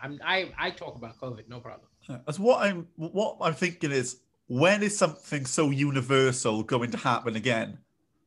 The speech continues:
Speaker 2: When you
Speaker 1: Yes,
Speaker 2: can actually make jokes
Speaker 1: exactly.
Speaker 2: that relate to literally everyone.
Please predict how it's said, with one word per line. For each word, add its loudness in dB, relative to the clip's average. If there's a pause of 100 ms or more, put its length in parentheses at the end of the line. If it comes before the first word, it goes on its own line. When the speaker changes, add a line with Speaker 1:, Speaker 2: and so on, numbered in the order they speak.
(220)
Speaker 2:
When -8
you 0
Speaker 1:
Yes, -2
Speaker 2:
can 2
actually 2
make 2
jokes 4
Speaker 1:
exactly. 2
Speaker 2:
that 4
relate 6
to 2 (220)
literally 4
everyone. 0